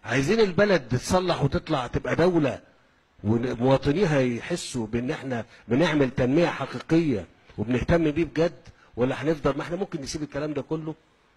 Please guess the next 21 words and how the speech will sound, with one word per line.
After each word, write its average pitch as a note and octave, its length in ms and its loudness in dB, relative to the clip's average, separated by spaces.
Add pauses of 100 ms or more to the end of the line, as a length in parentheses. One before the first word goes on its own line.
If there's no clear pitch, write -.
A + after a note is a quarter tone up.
(320)
وكل D#3 560 0
شوية C#3+ 280 0
يبقى B2 140 -6
في C#3+ 120 -6
حادثة C3 380 -6
وناس B2 360 -4
تموت B2 480 -2 (720)
وخدمة B2 920 -2
تبقى A#2+ 260 -4
مش A2+ 260 -8
مظبوطة. A#2+ 640 -4 (1400)
انتوا D3 220 -6
عايزين C3 280 -6
انهي C#3 160 -2
واحدة A#2 260 -4
فيهم؟ F#2 380 -12 (1900)
احنا B2 180 -8
عايزين C3 300 -2
انهي C3+ 160 -4
واحدة A2+ 300 -8
فيهم؟ F#2 340 -10